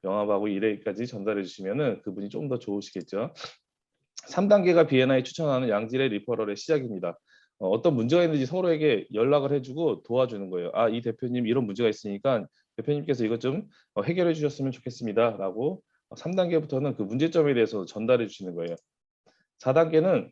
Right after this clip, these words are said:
어, 두 분이 만날 수 있는 미팅 장소를, 어, 섭외해 주시고 일정까지 잡아주시는 게 삼 단계입니다. 마지막 오 단계는 미팅에 함께 참석을 해서 서로 계약이 잘 성사될 수 있도록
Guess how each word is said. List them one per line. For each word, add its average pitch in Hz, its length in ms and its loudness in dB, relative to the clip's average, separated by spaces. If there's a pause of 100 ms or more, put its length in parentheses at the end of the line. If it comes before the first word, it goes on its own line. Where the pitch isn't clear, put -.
어, 98 240 -4
두 147 140 -2
분이 165 240 0
만날 139 320 4
수 175 120 -6
있는 131 320 0
미팅 143 280 -6
장소를, 147 640 2 (280)
어, 95 120 -6
섭외해 185 340 0
주시고 143 520 -2
일정까지 156 440 -2
잡아주시는 107 540 -4
게 123 60 -4
삼 175 180 -4
단계입니다. 110 640 -2 (280)
마지막 107 360 0
오 110 160 2
단계는 135 540 2 (260)
미팅에 117 280 -6
함께 160 220 -2
참석을 196 420 0
해서 127 420 2 (320)
서로 175 260 0
계약이 135 340 4
잘 120 200 0
성사될 170 380 -2
수 131 140 -4
있도록 117 480 -2